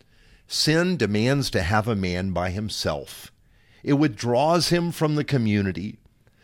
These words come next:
The more isolated a person is, the more destructive will be the power of sin over him, and the more deeply he becomes involved with it,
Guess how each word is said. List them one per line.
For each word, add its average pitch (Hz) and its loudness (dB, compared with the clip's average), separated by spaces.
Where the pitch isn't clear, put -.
The 127 4
more 123 2
isolated 156 2
a 101 0
person 135 -2
is, 123 0
the 107 0
more 110 2
destructive 95 -2
will 104 0
be 107 0
the 110 -2
power 95 -2
of 110 -2
sin 92 -2
over 87 -4
him, 82 -10
and 117 -2
the 110 -2
more 113 -2
deeply 87 -4
he 123 2
becomes 110 0
involved 85 -2
with 131 2
it, 80 -6